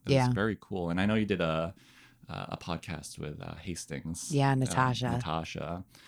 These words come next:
Speaker 1: Uh, so I work with a guy named Justin Gatlin,
Speaker 2: Mm-hmm.
Speaker 1: and I travel with him. And th-, one of the reasons why was because of social media. Uh, I worked out with, it's his wife, uh, now, but we worked out at the same gym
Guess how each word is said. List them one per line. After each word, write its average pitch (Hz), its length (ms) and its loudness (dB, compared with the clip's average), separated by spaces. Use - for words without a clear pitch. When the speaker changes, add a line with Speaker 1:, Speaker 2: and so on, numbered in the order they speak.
Speaker 1:
Uh, 78 220 -6
so 101 180 -4
I 95 40 2
work 107 280 0
with 98 100 0
a 85 40 -4
guy 87 180 -2
named 80 240 -2
Justin 78 300 -6
Gatlin, 80 520 -4
Speaker 2:
Mm-hmm. 170 320 8
Speaker 1:
and 80 80 -2
I 78 40 0
travel 117 460 0
with 82 160 0
him. 78 400 -4
And 87 300 2
th-, 95 100 -2
one 110 160 4
of 160 80 4
the 156 80 4
reasons 107 440 2
why 90 260 2
was 95 160 2
because - 400 -6
of 90 100 -4
social 85 420 -2
media. 82 600 0
Uh, 92 200 -4
I 95 100 4
worked 101 280 2
out 110 320 2
with, 90 200 2
it's 95 200 0
his 98 180 0
wife, 95 440 2
uh, 80 320 -2
now, 90 600 4
but 85 160 0
we 107 80 4
worked 165 220 2
out 110 120 6
at 95 140 2
the 85 60 -4
same 92 420 2
gym 87 540 2